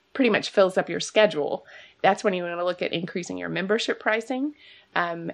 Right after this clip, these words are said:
and then making more floats available for the new folks to come in, increasing your marketing efforts for new people to kinda help you to offset that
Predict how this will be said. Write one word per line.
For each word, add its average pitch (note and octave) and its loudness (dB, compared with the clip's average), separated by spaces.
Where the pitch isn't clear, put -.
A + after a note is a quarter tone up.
and F3 2
then E3+ -4
making F3 -2
more E3 -2
floats F#3+ 0
available F3 -2
for D#3+ -4
the D#3+ -8
new F#3 -2
folks A3+ 0
to A#3+ -4
come G#3+ -2
in, G3+ 0
increasing G3 -2
your F3+ -4
marketing F3+ -2
efforts F3 -2
for F3 -2
new E3+ -4
people F#3+ -2
to F3 -6
kinda F3+ -8
help F3 -4
you E3+ -6
to - -2
offset F3 -4
that F3 -4